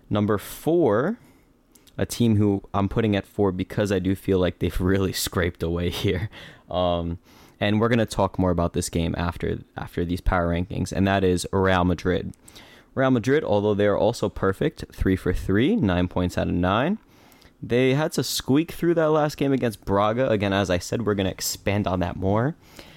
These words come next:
as we talk about those games. But, um, but yeah, I'm putting Real Madrid at my number nine. I, I mean, at my number four spot. And number five, I'm gonna go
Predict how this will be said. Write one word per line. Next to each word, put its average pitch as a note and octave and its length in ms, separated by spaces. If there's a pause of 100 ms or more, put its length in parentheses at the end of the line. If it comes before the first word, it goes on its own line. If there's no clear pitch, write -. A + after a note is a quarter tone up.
(260)
as G2 100
we G#2+ 80
talk G2+ 240
about G2 220
those F#2+ 180
games. C3+ 480
But, C3+ 220
um, D3+ 260
but A#2 160
yeah, D#3+ 180
I'm G2 100
putting C3+ 340 (520)
Real A#2+ 260
Madrid A#2+ 360
at - 180
my F#2+ 140
number F#2+ 320
nine. F2 640 (100)
I, A2 200
I F2 60
mean, G#2 220
at G2 140
my F#2 260
number F#2 280
four F2+ 280
spot. - 400 (1200)
And G2 380 (260)
number A#2+ 280
five, - 760 (1080)
I'm C#3+ 180
gonna D3+ 180
go G2 420